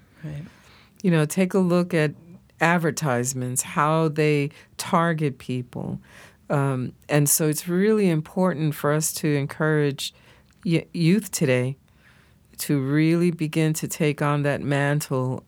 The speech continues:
Speaker 2: of being web developers
Speaker 1: Mm.
Speaker 2: rather than consumers. Let's get
Speaker 1: Mm-hmm.
Speaker 2: some balance in that so that you can have a different perspective, 'cause it's not gonna be the same.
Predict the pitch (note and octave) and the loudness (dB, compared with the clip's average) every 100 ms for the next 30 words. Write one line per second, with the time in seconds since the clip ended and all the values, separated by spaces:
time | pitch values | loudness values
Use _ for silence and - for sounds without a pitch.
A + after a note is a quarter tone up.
0 | - C#3 C#3 C3 - C#3+ C#3 C3+ C3+ - | -4 -2 -2 -4 -4 0 0 0 -2 -6
1 | - - _ _ _ _ - D3+ C#3+ C#3+ | -20 -20 _ _ _ _ -8 0 2 2
2 | C3+ - B2 C3+ C3+ C3 E3+ F3+ F#3+ F#3 | 0 -6 0 2 2 0 2 2 2 2
3 | - - _ _ F3+ F3+ E3 C#3+ C#3 C3+ | -2 -4 _ _ -4 -2 -2 0 0 2
4 | C#3 C3+ C#3 - C#3+ - - D3 D3+ F#3+ | 2 2 0 -2 -2 0 0 2 2 2
5 | A3 G#3 - - - - D#3 E3+ D#3+ F3+ | 2 -2 -6 -12 -10 0 2 2 2 2
6 | D3+ B2+ C3+ E3 C#3 A#2+ C3 A#2+ A#2+ B2 | 2 2 2 2 2 0 -2 -4 -4 -6
7 | - _ _ - - - - - D#3 C#3+ | -10 _ _ -20 -20 -20 -12 -2 0 2
8 | C3+ D3 - E3 F3+ F3+ C#3+ C3 - B2+ | 0 -2 0 2 4 2 2 -2 -4 -4
9 | C3 B2 B2 - - A#2 - C#3+ - E3 | -4 -4 -4 -4 -2 -4 -4 -6 -4 -2
10 | E3 F3 E3+ F3+ F3 F3 G3 G3+ F3 B2 | -2 -2 -2 -2 -2 0 -2 0 -2 -2
11 | B2 | -6